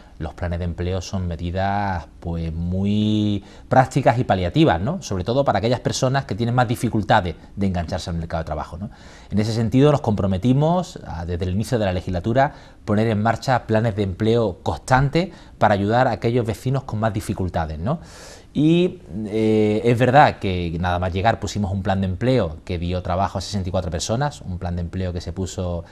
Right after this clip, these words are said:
en marcha desde Bienestar Social y que ahora es cuando vamos a poner en marcha otro plan de empleo con fondos de la Junta de Andalucía que va a dar trabajo a trescientas cuarenta personas.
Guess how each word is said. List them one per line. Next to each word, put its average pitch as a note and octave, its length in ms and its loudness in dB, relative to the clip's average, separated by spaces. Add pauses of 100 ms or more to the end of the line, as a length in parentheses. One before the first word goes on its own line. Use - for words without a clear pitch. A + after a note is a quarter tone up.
(160)
en A2 180 2
marcha A#2 440 0 (360)
desde F2+ 960 0
Bienestar F#2 360 -2
Social A#2+ 460 2 (420)
y C3 140 4
que B2+ 180 6
ahora D3 240 10
es D3 60 0
cuando B2+ 220 2
vamos G#2+ 160 4
a A2+ 40 2
poner G2+ 580 0
en F#2+ 140 -2
marcha G#2 260 -2
otro G#2 100 -4
plan G#2 200 2
de G2 60 0
empleo F#2 540 2
con G#2+ 200 -2
fondos A#2 320 0
de F2+ 80 0
la F2 60 0
Junta G2 200 0
de F2 40 0
Andalucía A#2+ 560 2 (420)
que G#2 100 0
va G2 140 4
a - 20 4
dar G#2 300 4
trabajo G2+ 400 2
a - 20 2
trescientas G2+ 380 -4
cuarenta F#2 320 -2
personas. D2+ 400 -8